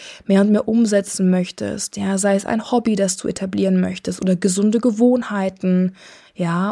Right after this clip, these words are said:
um dich gesünder zu fühlen, um dich wohler zu fühlen. Vielleicht ist es auch wirklich ein Projekt, vielleicht im Rahmen deines Jobs, vielleicht auch, wenn du selbstständig bist, ja. Gerade in der Selbstständigkeit, uff, gerade da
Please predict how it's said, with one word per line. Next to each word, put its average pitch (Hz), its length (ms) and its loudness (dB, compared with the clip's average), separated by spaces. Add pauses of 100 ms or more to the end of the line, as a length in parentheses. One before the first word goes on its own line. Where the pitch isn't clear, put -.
um 190 540 4
dich 208 180 -6
gesünder 226 480 2
zu - 140 -12
fühlen, 190 500 -2
um 196 100 -2
dich 202 280 -4
wohler 214 320 2
zu - 160 -8
fühlen. 180 800 0 (580)
Vielleicht 208 260 4
ist 202 120 -2
es 226 80 -6
auch - 220 -4
wirklich 185 380 -2 (440)
ein 196 240 2
Projekt, 180 420 -2
vielleicht - 240 -6
im 185 140 0
Rahmen 180 640 0 (460)
deines 196 380 2
Jobs, - 480 -2
vielleicht 190 420 -2
auch, 190 200 -4
wenn 202 140 0
du 220 80 0
selbstständig 233 640 -4
bist, - 340 -12
ja. 202 300 -12 (320)
Gerade 214 480 2
in 185 160 2
der 185 80 4
Selbstständigkeit, 185 1000 -2
uff, 233 340 -2
gerade 233 500 0
da 196 580 -2